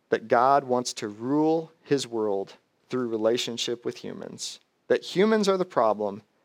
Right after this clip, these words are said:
and that the solution is we need a new kind of human, we see that Jesus, in Romans five, Paul says that Jesus is the new Adam. In Second Corinthians chapter five, Paul says, "If anyone is in Christ,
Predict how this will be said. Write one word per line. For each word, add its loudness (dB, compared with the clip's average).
and 4
that 2
the 2
solution 0
is 0
we -2
need 0
a -2
new -2
kind -4
of -4
human, -8
we -4
see -4
that 0
Jesus, 0
in 2
Romans 2
five, 4
Paul 0
says -2
that -14
Jesus -4
is -12
the -6
new -2
Adam. -8
In 0
Second 2
Corinthians 0
chapter 0
five, 2
Paul 4
says, 0
"If -2
anyone 2
is -2
in 0
Christ, -2